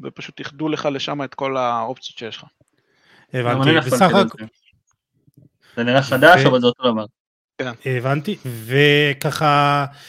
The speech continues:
Speaker 2: מבחינת, אה, שוק ההעברות, כמו שאמרת, רם, זה באמת, כאילו, השדרוג אולי המשמעותי ביותר במשחק מבחינתך?
Speaker 1: אה, כן, עד כה, חד משמעית, אה,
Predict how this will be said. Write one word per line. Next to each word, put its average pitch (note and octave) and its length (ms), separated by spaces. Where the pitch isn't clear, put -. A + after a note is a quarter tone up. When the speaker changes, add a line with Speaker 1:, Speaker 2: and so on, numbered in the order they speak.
Speaker 2:
מבחינת, D3 560
אה, E3 120
שוק - 320
ההעברות, D3+ 580
כמו D3+ 140
שאמרת, C#3+ 420
רם, D3 300
זה B2+ 100
באמת, B2 420
כאילו, B2 420
השדרוג B2+ 640
אולי C#3+ 340
המשמעותי C3 600
ביותר C#3+ 460
במשחק C3+ 460
מבחינתך? E3 520
Speaker 1:
אה, B2 240
כן, C#3+ 160
עד C3 200
כה, D#3 420
חד B2+ 220
משמעית, D#3 840
אה, B2 60